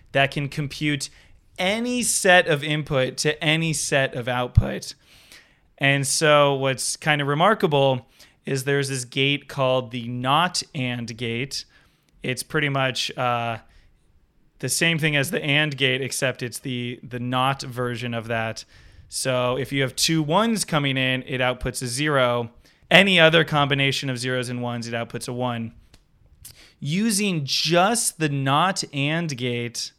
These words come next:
or the nand gate, you can create any logical computation. Take any input that you want to go into any output. You can rig up a series of nand gates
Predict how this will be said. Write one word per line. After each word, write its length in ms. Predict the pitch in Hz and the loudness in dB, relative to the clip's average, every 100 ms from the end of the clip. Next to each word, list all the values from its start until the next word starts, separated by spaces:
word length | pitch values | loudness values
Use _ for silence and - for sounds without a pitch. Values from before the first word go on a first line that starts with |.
| - | -8
or 120 | 127 | -4
the 100 | 127 | -4
nand 600 | 127 131 139 156 165 135 | -4 0 0 0 -2 -4
gate, 460 | 120 120 117 113 - - - - _ _ - | -4 -4 -4 -6 -12 -16 -20 -20 _ _ -8
you 220 | 143 180 | -2 -2
can 220 | 202 180 | -2 -4
create 680 | - 160 143 135 135 131 - _ _ _ _ _ - | -4 -2 2 2 2 -2 -8 _ _ _ _ _ 4
any 560 | 156 165 170 165 165 - | 6 6 6 4 2 0
logical 640 | 139 135 139 135 135 143 | -2 2 2 2 -4 -4
computation. 1080 | 127 135 127 127 120 127 120 - 123 120 113 - _ _ _ _ - | -4 -4 -4 -6 -8 -6 -6 -6 -6 -6 -8 -12 _ _ _ _ -4
Take 280 | 165 180 175 | 4 4 6
any 280 | 170 160 151 | 2 2 2
input 480 | 147 143 147 143 | 0 2 2 2
that 160 | 139 139 | 0 -2
you 120 | 139 | 0
want 540 | 135 135 135 131 - - | 0 0 -2 -4 -14 -10
to 100 | 127 | -4
go 220 | 131 131 | -2 -2
into 240 | 127 143 | -4 -4
any 200 | 139 131 | -4 -2
output. 480 | 127 127 139 131 127 _ - - - | -2 -2 0 -2 -2 _ -20 -20 -10
You 200 | 151 165 | -6 -2
can 340 | 185 151 127 | -2 -2 -2
rig 300 | 143 170 160 | 0 2 6
up 260 | 151 151 139 | 6 6 2
a 60 | |
series 520 | 131 - 143 151 147 131 | -2 -2 0 0 0 -2
of 120 | 120 | -6
nand 520 | 123 131 135 139 127 | -6 -4 -4 -4 -6
gates 600 | 120 117 113 - - - | -6 -6 -8 -10 -10 -12